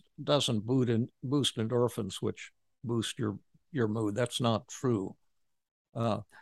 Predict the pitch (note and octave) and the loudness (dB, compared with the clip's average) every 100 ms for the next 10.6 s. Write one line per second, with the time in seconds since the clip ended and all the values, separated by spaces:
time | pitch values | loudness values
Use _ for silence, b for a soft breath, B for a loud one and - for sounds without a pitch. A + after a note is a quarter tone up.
0 | B C3+ - C3 A#2 C3+ C3 C#3 C3 C#3 | B -14 2 4 4 -2 2 6 8 8
1 | C3+ A#2+ A#2 A2 A2 - _ _ C3+ A#2+ | 8 6 6 4 2 -14 _ _ 0 0
2 | - D#3 F3+ E3+ D3 - B2 A#2+ G#2 C3+ | 8 10 12 12 10 8 6 6 4 6
3 | C#3 B2 G#2+ G2 G#2+ - _ _ _ _ | 8 8 6 2 -4 -10 _ _ _ _
4 | _ _ - B2+ A#2+ A#2+ B2+ C#3+ C#3+ C#3+ | _ _ -4 4 6 6 8 10 12 10
5 | A#2 - B2 A#2+ - A#2+ G#2+ A#2 - B2+ | 6 2 4 4 2 2 0 -2 0 0
6 | G#2 C3+ - _ _ _ _ _ _ _ | 0 -6 -14 _ _ _ _ _ _ _
7 | _ _ _ F3+ B2+ C3 A2+ - A#2+ B2 | _ _ _ 0 2 4 2 2 0 6
8 | B2 - _ - B B B _ _ _ | 4 4 _ -20 B B B _ _ _
9 | - C#3 D#3 C#3 A2+ B2+ A#2+ _ _ _ | 0 4 6 6 4 2 2 _ _ _
10 | _ - C3 B2+ D#3 B2 | _ 0 4 6 8 6